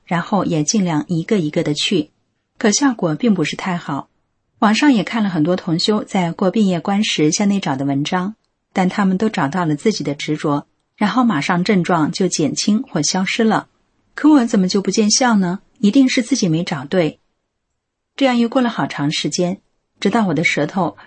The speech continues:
硬得连嘴唇都能划破，一说话上嘴唇就粘到牙上，下不来了，搞得我很囧。一天早上到点了，我喊丈夫吃饭，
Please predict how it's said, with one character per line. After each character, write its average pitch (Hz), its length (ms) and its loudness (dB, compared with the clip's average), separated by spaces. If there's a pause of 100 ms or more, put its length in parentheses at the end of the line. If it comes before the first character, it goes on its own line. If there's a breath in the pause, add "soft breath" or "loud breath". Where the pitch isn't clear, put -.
(120)
硬 277 160 6
得 233 100 2
连 185 220 4
嘴 175 180 2
唇 147 240 -2
都 185 100 0
能 165 120 -2
划 151 240 -8
破， - 340 -6 (380)
一 277 120 4
说 277 220 4
话 269 240 0
上 262 180 2
嘴 160 200 2
唇 165 260 0
就 208 120 2
粘 247 180 0
到 254 100 2
牙 175 220 0
上， - 420 -2
下 - 220 0
不 190 100 -2
来 139 220 -2
了， - 180 -4 (220)
搞 165 160 -2
得 165 140 0
我 170 100 -2
很 156 220 -2
囧。 - 280 -2 (1000)
一 240 120 2
天 262 180 4
早 196 160 0
上 175 400 -2
到 233 180 0
点 165 220 2
了， 147 220 -2 (320 soft breath)
我 190 80 -2
喊 190 220 0
丈 202 180 0
夫 165 100 -4
吃 - 160 -6
饭， 220 340 -4